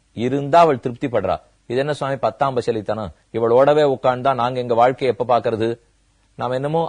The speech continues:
அவள் சந்தோஷப்படுறதும் நம்ம வாழ்க்கை நன்னா இருக்குங்கிறதும் மியூச்சுவலி எக்ஸ்க்ளூசிவ் நினைச்சிட்டு இருக்கோம். அது தனி. அவ சந்தோஷப்படுறதுக்காக நான் வாழ்ந்தா என் வாழ்க்கை உருப்படாது, என் வாழ்க்கை நன்னா இருக்கணும்னா அவ சந்தோஷப்பட முடியாது,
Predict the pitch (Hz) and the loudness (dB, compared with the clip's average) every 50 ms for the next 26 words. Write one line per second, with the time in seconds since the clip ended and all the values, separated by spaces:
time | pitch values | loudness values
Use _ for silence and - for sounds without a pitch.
0 | - - 95 107 117 127 131 120 - - 143 139 135 151 151 139 - 135 - 135 | -6 -4 -2 2 2 2 2 2 -2 -6 -6 -2 0 0 0 0 -2 -4 -4 -2
1 | 120 127 127 113 131 143 165 170 - _ _ _ _ _ _ _ _ 98 98 104 | -2 -2 -2 -2 -2 -4 -6 -8 -14 _ _ _ _ _ _ _ _ -4 -2 -2
2 | 110 123 127 123 120 123 135 151 151 139 - 156 139 123 117 117 127 131 131 127 | 0 0 0 4 6 6 6 4 4 0 0 -2 0 0 -4 -4 -2 0 0 0
3 | 123 110 - 123 123 127 127 120 117 104 117 123 135 156 165 _ _ _ _ _ | 0 0 0 -2 0 0 0 0 2 2 0 0 0 -4 -8 _ _ _ _ _
4 | _ _ - 110 120 139 151 156 143 - - 151 147 147 156 170 165 - 107 120 | _ _ -10 -8 -6 -4 -4 -4 -4 -4 -2 -2 0 0 -2 -4 -4 -2 -4 -4
5 | 113 - - _ - 170 175 165 147 - 151 139 147 139 123 117 107 - 117 101 | -4 -6 -18 _ -4 0 0 0 0 -2 -4 -4 -4 -4 -6 -6 -6 -6 -6 -8
6 | 95 - 87 - - _ _ _ _ _ _ 98 110 123 123 107 - 117 127 143 | -6 -8 -8 -10 -10 _ _ _ _ _ _ -4 -4 -4 -4 -4 -4 -4 -4 -4
7 | - - _ _ _ _ _ _ - 92 107 120 120 117 123 120 135 151 151 147 | -8 -10 _ _ _ _ _ _ -2 0 2 2 2 0 -2 -2 0 2 2 2
8 | 135 135 - 139 127 127 117 - - 135 143 135 120 120 123 123 123 127 131 135 | 0 -2 -6 -4 -4 -4 -4 0 2 2 2 2 0 -2 -2 0 2 2 2 2
9 | 135 143 143 131 117 117 120 120 120 127 127 147 131 120 113 - 123 120 110 104 | 0 0 0 0 0 0 0 2 2 2 0 -2 -2 -4 -2 0 0 0 2 0
10 | - - _ _ _ _ _ _ _ _ 110 127 139 156 156 160 165 170 160 - | -2 -8 _ _ _ _ _ _ _ _ 2 2 2 4 6 6 6 6 6 4
11 | 165 151 147 143 147 147 143 131 127 139 143 151 165 165 143 131 131 120 135 135 | 2 0 2 0 0 0 0 0 -2 -2 -2 0 2 2 4 4 2 0 0 0
12 | 143 135 135 123 131 123 117 113 117 117 110 95 | 2 2 2 0 0 -2 -2 -2 2 2 2 2